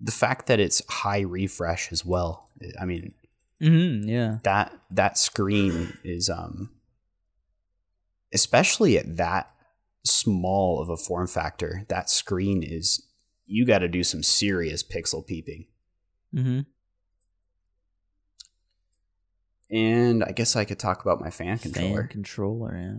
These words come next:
Speaker 1: I was apparently using my P C for, you know, five years without even realizing that every single fan inside of my case was running at full speed all the time.
Speaker 2: <laughs>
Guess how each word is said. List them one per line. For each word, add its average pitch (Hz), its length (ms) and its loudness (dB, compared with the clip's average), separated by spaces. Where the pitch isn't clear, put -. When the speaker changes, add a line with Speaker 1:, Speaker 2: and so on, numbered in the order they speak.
Speaker 1:
I 127 260 4
was 120 260 2
apparently 120 500 0
using 117 400 0
my 92 120 -2
P 107 200 -4
C 107 460 -2
for, 82 400 -6
you - 100 -10
know, - 180 -12
five 95 420 -2
years 98 420 -4
without 110 360 4
even 110 200 2
realizing 98 520 0
that 87 160 -2
every 104 280 0
single 117 320 0
fan 98 360 -4
inside 90 360 -2
of 87 140 -8
my 87 120 -6
case 92 380 -4
was 87 200 -6
running 95 240 -2
at - 100 -10
full 101 260 2
speed 92 420 -4
all - 180 -10
the - 160 2
time. - 300 -4
Speaker 2:
<laughs> - 60 -10